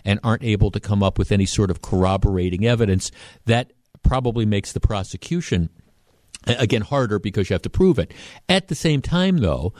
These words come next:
the fact that you now have criminal charges that were filed, that's gonna follow this guy around for the rest of his life. I mean, this, this will be the, the story. And again, I'm not, I'm not cutting him slack, because if he did it,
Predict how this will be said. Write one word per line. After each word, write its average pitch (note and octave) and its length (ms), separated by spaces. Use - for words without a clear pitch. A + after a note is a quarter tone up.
the - 100
fact B2+ 260
that - 100
you B2 80
now A#2 160
have A2 160
criminal C3+ 400
charges F3 640
that - 180
were F#2+ 100
filed, F#2+ 500
that's D#3+ 180
gonna C#3 160
follow A#2 300
this G#2 160
guy G2 220
around F2+ 400
for - 120
the F#2+ 80
rest F#2 240
of F#2 60
his D#2+ 160
life. D#2+ 260
I F2 40
mean, F#2+ 160
this, C#3+ 220
this C#3+ 280
will C3 200
be G2+ 460
the, A2 180
the B2 100
story. A#2 360
And G2 80
again, A#2 140
I'm A2+ 120
not, C#3+ 160
I'm A2+ 80
not D3 180
cutting D3 300
him F2+ 80
slack, C3 560
because A2+ 260
if G2+ 100
he G#2+ 100
did D3+ 240
it, D#3 180